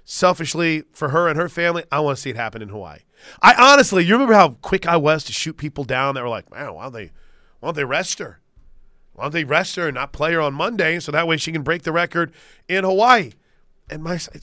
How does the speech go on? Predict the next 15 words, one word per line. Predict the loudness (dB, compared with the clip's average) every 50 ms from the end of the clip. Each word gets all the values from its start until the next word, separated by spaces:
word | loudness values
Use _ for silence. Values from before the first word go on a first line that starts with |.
| -18 -16 -14
because | -14 -10 -8 -6
she | -6 -6 -6 -8
wants | -10 -12 -12 -12 -12 -14
to | -14 -16
play. | -18 -12 -10 -10 -10 -10 -12 -12 -12 -14 -14 -14 _
<laughs> | _ _ _ -20 -20 -20 -20 -20 -18 -16
Because | -16 -14 -10 -6 -4 -2 -2 -2 -4
Patty | -10 -10 -4 -4 -4 -2 -4 -6 -4
wants | -4 -6 -6 -6 -8
to | -10 -8 -6
win | -6 -6 -6 -8
the | -10
game. | -8 -6 -6 -6 -6 -10 -14 -20 _ _ _ _ _ _ 0
Now | 4 8 10 12
watch, | 12 12 10 8 4